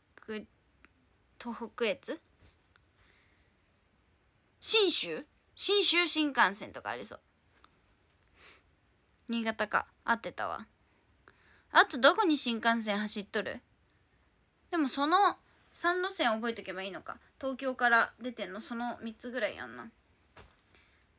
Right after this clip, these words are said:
仙台の方と、新潟の方と、名古屋、大阪の方。北陸？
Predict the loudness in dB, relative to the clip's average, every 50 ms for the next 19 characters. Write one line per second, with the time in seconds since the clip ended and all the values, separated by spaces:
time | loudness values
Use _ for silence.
0 | _ _ -10 -8 -6 -6 -4 -6 -6 -8 -8 -10 -12 -12 -12 -14 -16 _ -16 -18
1 | -18 -18 _ _ _ _ _ _ _ _ _ _ _ _ _ _ _ _ _ _
2 | _ _ _ _ _ _ _ _ _ _ _ _ _ _ _ _ _ _ _ _
3 | _ _ _ _ _ _ -14 -12 -10 -10 -8 -8 -10 -10 -10 -12 -12 -14 -16 -16
4 | -18 -20 -20 -20 -20 -20 -20 _ _ _ _ _ _ _ _ _ _ _ _ _
5 | _ _ _ -8 -6 -6 -6 -6 -6 -8 -8 -10 -10 -12 -14 -16 -18 -20 -20 -20
6 | -20 -20 -20 _ _ _ -20 -20 -20 -20 -20 _ _ _ _ _ _ _ _ _
7 | _ _ _ _ _ _ _ _ _ _ _ _ _ _ _ _ _ _ _ -20
8 | -20 -20 -20 -20 -20 -20 -20 -20 _ _ -10 -8 -6 0 4 6 6 6 6 8